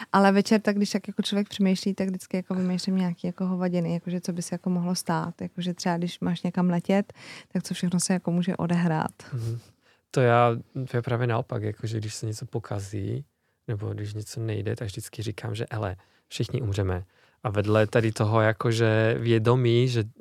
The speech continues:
Speaker 2: jednou to jako skončí, je vlastně všechno banální, že jo?
Speaker 1: To je ale strašně dobrá rada, prosím, tesat to do kamene, protože já se to učím taky. Jako říkat si přesně stejně, všichni umřeme a bude to jedno.
Speaker 2: No,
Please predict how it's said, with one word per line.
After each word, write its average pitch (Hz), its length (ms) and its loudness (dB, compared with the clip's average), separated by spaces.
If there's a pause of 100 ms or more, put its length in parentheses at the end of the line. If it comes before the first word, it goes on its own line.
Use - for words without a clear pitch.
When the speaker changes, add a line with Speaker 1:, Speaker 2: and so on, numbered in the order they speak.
(220)
Speaker 2:
jednou 120 380 4
to 120 100 2
jako 113 220 2
skončí, 113 720 0
je 120 160 0
vlastně 110 240 -4
všechno 127 300 -2
banální, 107 560 -2
že 98 80 -8
jo? 98 80 -6 (300)
Speaker 1:
To - 80 6
je 208 140 10
ale 185 160 8
strašně 226 440 10
dobrá 202 320 10
rada, 160 220 6
prosím, 196 500 6
tesat 208 280 8
to 240 80 10
do 208 140 8
kamene, 185 520 8
protože 202 500 6 (280)
já 220 100 12 (100)
se 226 120 4
to 226 120 6
učím 220 300 10
taky. 170 360 2 (380)
Jako 214 220 10
říkat 220 340 8
si 220 200 10 (120)
přesně 208 540 6
stejně, 208 600 10
všichni - 320 -2
umřeme 196 340 8
a 180 40 0
bude 190 160 8
to 190 100 4
jedno. 180 260 4
Speaker 2:
No, 117 220 2